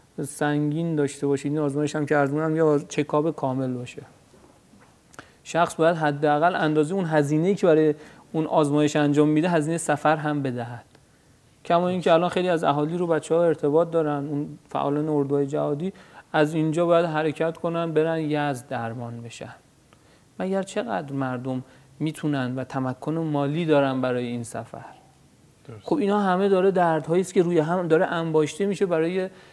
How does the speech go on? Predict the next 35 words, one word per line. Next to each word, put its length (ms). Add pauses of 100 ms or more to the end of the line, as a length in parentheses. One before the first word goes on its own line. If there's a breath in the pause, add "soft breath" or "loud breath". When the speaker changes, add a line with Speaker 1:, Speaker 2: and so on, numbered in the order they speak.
(240 loud breath)
Speaker 1:
اه، 400
بیشتر 480
شدن 360
اون 140
محرومیته. 960 (1080 soft breath)
اما 180
اون 220
طرف 420
حالا 180
من 160
عرض 220
خواهم 240
کرد 220
نقاط 440
قوتی 600
داریم 520 (1400)
که 100
چرا 200
نقاط 320
قوت 440
دیده 260
نمیشه 640
که 120
بتونیم 280
محرومیت 540
رو 120
از 200
بین 240
ببریم؟ 500 (480 soft breath)
Speaker 2:
حالا 140
قبل 160
از 120
اینکه 200
ورود 180
کنیم 300